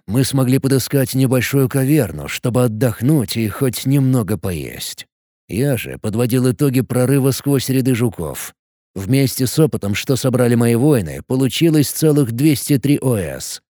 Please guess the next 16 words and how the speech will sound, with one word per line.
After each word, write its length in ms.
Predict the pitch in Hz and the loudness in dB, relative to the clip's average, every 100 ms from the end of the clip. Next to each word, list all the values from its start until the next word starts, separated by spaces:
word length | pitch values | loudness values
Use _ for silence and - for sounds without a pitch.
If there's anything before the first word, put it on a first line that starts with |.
| _ - | _ -16
Жаль, 440 | 67 85 98 87 | -6 -4 -2 -4
только 380 | 85 101 90 101 | -2 -4 -2 -4
карты 380 | 117 110 - 107 | -2 -2 0 0
навыков 580 | 110 113 80 78 85 95 | 2 0 -2 -6 -8 -6
мы 140 | 92 | -4
не 100 | 92 | -4
собирали. 720 | - 90 92 82 62 58 60 _ _ | -6 -6 -6 -6 -8 -12 -16 _ _
Да 120 | - 107 | -8 -2
и 200 | 127 123 | 0 0
что 400 | - - 160 104 | -4 0 0 2
могло 320 | 104 113 110 | 0 0 2
выпасть 380 | 131 120 110 - | 2 2 -2 0
с 100 | 139 | -2
инсектоидов 720 | 117 127 - 143 123 117 - | 0 -2 0 2 2 0 0
трутнее 560 | 143 147 113 123 127 | 2 2 2 2 2
Франга? 680 | 113 135 147 95 78 67 60 | 0 0 0 -2 -6 -10 -12